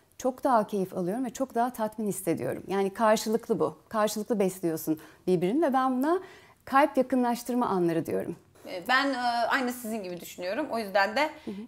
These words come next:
Speaker 2: hiç şaşırmadım.
Speaker 1: Değil mi?
Speaker 2: Bana kalırsa kaliteli zaman denilen şey, kaliteli ilgi denilen şey birebir o anda, anda orada
Speaker 1: Evet.
Speaker 2: olmak. Aslında birçok şey için geçerli bu. Bulaşık yıkarken bile orada olmanız sizin ruhsal, spiritüel gelişiminiz için çok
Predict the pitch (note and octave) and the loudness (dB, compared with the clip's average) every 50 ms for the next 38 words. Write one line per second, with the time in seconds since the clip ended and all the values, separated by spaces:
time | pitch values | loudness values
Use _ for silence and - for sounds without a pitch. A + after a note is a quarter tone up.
0 | - D#4+ D#4 - D#4+ C#4+ C#4+ C4+ A#3 G3+ F#3 F3+ F3+ B3 E4+ G4+ F4 G4+ D4+ D#4 | -4 -2 0 2 2 2 2 0 0 0 0 2 4 4 4 4 2 2 2 4
1 | C4 B3+ C4+ C4+ C#4 C4+ - G#3+ G3 F#3+ - C#4+ C#4 C#4 - - - C#4 C#4 C4 | 6 6 4 4 4 2 0 0 -2 0 -2 -2 0 -2 -2 -4 -4 -4 -4 -2
2 | C4+ B3 G#3 F#3+ F3+ G3 F3+ F#3 F3+ F3+ F#3 F#3 F#3 F#3 F#3 F#3 F3+ F3 F#3 G3 | -2 -4 -4 -2 -2 -2 -2 -2 -4 -6 -6 -4 -6 -6 -4 -4 -4 -4 -6 -6
3 | - - D4 D4+ D#4 D#4 - - - - - A#3+ B3 A#3+ - A#3+ F#3+ G3+ - G#3 | -2 0 0 0 0 -2 -6 -14 -18 -10 -4 -4 -4 -2 -2 -4 -4 -4 -6 -4
4 | G#3 A3 G3 E3+ A3 G#3 - - - F3+ F3 F3+ F3+ F3+ F#3 G3+ G#3 - D#4+ E4 | -4 -2 -2 -2 -4 -4 -4 -6 -8 -8 -6 -6 -4 -4 -6 -6 -4 -2 -2 -2
5 | F4 E4+ - - - - - - C4 C4 B3 A3+ G#3+ D#4 D4+ - - B3+ B3+ A#3+ | -2 -4 -8 -18 -20 -14 -6 -2 2 2 2 4 2 2 0 2 4 6 8 8
6 | A3+ A3+ A3 G#3 C4 C#4+ C#4+ - - G3+ A#3 C4+ B3 A#3 A3 D4 D4 A3+ B3 B3+ | 6 6 4 2 2 2 2 2 0 0 0 0 0 0 2 2 2 2 0 0
7 | B3 G#3 G#3+ G#3 G3 G#3 G3+ G3+ - G#3 G3+ - - A#3 A3+ G#3+ - A#3+ A3+ - | 0 0 0 -2 -2 -2 -6 -6 -6 -8 -6 -6 -8 -8 -8 -8 -10 -12 -12 -8
8 | - G3+ F#3+ - - F#3 F3 F3 F3 - F#3 F3 F3 F3+ F3+ F#3+ B3+ C4+ C4+ - | -10 -10 -10 -10 -10 -8 -8 -8 -4 -2 -2 -2 -2 -2 -4 -6 -8 -8 -8 -14
9 | - - _ - A3 B3+ C#4 C#4 C#4 A#3+ G#3 G#3 G3+ - F3+ F3+ F3+ - F#3 F3+ | -20 -20 _ -4 0 0 0 0 -2 -8 -10 -10 -4 -2 -2 -2 0 -2 -4 -4
10 | F#3+ G3 A3+ A#3+ A#3+ - G#3 A3 G#3 G#3 F#3+ - F#3+ F#3 F#3 F#3+ F#3+ G3+ A3+ B3+ | -4 -2 -4 -2 0 0 0 0 0 -2 -2 -2 -2 -4 -4 -4 -4 -4 -6 -6
11 | - - - - - _ - - - C4 C4 A#3 C#4 D#4+ D#4+ D#4 C#4+ B3+ A#3+ B3+ | -8 -12 -20 -20 -20 _ -14 -8 -2 -2 2 4 4 6 6 6 4 2 0 -2
12 | B3 - - A#3+ A3+ A3+ A3+ - - - A#3 G#3+ - - B3+ A#3 A#3 A3+ G3+ G#3 | -4 0 4 4 6 4 4 -2 -8 -10 -10 -10 -6 0 4 4 4 4 4 0
13 | G#3+ G3+ G3+ - G#3 G#3 G3+ F#3 F#3+ - - - A#3 A#3 A#3 - A3 G3 - - | -8 -8 -8 -10 -10 -10 -10 -10 -12 -14 -12 -10 -10 -10 -8 -8 -8 -8 -8 -12